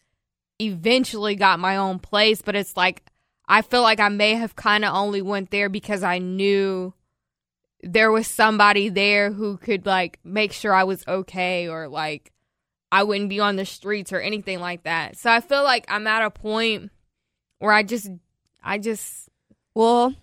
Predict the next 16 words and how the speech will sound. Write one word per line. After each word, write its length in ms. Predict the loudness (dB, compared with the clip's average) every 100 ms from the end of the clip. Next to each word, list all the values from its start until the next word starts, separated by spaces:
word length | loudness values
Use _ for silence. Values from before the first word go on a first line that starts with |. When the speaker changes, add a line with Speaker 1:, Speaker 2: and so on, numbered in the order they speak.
| _ -4
Speaker 2:
I'll 140 | -2 -2
say 160 | -4
this. 260 | -4 -6 -8
I, 240 | -2 -2 -2 -4
um, 520 | -6 -4 -6 -10 -14 _ _ _ _ _ _ _ _ _ _ _ _ -2
diamonds 500 | 4 6 6 4 2
are 100 | 2
made 280 | 2 2 2
under 220 | 0 -4
pressure. 420 | -4 -4 -6 -10 -8
Speaker 1:
Yeah. 380 | -2 -2 -2 -10 _ _ _ -2
Speaker 2:
And 200 | 0 4
you're 160 | 2
not 260 | 4 4 2
gonna 180 | 0 0
know 520 | 2 4 4 2 -2